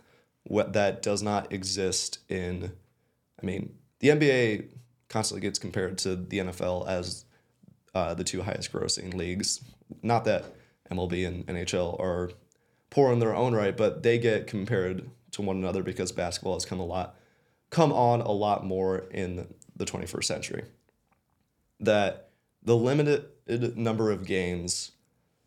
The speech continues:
leads to higher stakes and more, and much lower levels of apathy unless you've locked up a playoff spot late in the season.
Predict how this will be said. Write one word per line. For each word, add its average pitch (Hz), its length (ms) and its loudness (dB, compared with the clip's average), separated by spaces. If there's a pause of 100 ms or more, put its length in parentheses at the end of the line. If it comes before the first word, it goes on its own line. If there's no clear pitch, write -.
(800)
leads 113 440 2
to 107 220 -2
higher 107 360 0
stakes 95 540 -2
and 92 340 -4
more, 98 800 0
and 117 400 0 (420)
much 135 380 2
lower 123 240 6
levels 104 320 0
of 113 100 -4
apathy 98 520 -2
unless 95 360 -4
you've 95 140 -10
locked 90 260 -2
up - 140 -6
a - 40 -6
playoff 95 400 -2
spot 95 380 -2
late 92 180 -2
in 92 60 -6
the 92 60 -2
season. 127 560 -2